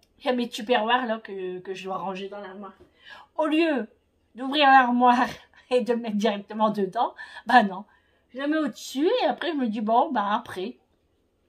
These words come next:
Je suis pas mieux que les autres, hein. Et voilà, euh, mon pastèque, euh, je l'ai pas mis au frigo parce que j'ai pas de place. <laughs> Donc je sais pas, euh, si Julie, à moins qu'elle le met, euh, sur la fenêtre.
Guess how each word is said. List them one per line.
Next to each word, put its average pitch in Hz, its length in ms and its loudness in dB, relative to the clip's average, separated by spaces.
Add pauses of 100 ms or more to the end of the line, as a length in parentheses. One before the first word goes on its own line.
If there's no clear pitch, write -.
(560)
Je - 60 -20
suis - 80 -16
pas 254 140 4
mieux 285 140 4
que 277 140 -4
les 220 160 0
autres, 247 220 0
hein. 196 120 -14 (1120)
Et 262 120 -2
voilà, 233 400 6
euh, 180 100 -8
mon 196 160 -6
pastèque, 196 560 -12
euh, 175 120 -16 (920)
je - 140 -20
l'ai 214 60 -8
pas 247 160 2
mis 240 100 0
au 233 60 0
frigo 220 300 -6
parce 339 140 -12
que - 80 -16
j'ai 220 140 -10
pas 202 120 -8
de - 60 -16
place. - 680 -10 (1080)
<laughs> - 760 -14
Donc 262 220 -2
je - 60 -4
sais 240 120 4
pas, 254 360 4
euh, 214 60 -4
si 214 220 -10
Julie, 226 320 0
à 226 100 4
moins 220 180 -2
qu'elle 226 180 -6
le 220 120 -2
met, 220 300 0
euh, 175 40 -8
sur 202 180 -14
la 208 140 -6
fenêtre. 220 540 -14